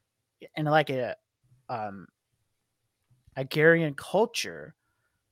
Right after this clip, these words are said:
you're, you, you're dependent on your harvest. You're dependent on the food you can grow.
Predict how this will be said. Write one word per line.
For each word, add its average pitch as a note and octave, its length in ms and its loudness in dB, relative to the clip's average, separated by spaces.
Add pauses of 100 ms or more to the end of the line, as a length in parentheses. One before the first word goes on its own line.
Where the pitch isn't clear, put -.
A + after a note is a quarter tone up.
(160)
you're, F#3+ 540 4 (720)
you, D#3 260 -2 (460)
you're E3+ 120 2
dependent G3+ 520 4
on B2 160 0
your G2 120 -6
harvest. - 840 -6 (760)
You're E3 160 2
dependent A3+ 480 4
on G3 120 6
the D#3 60 0
food D#3 400 -2
you C#3+ 100 -2
can A#2+ 400 -8
grow. G2 520 -6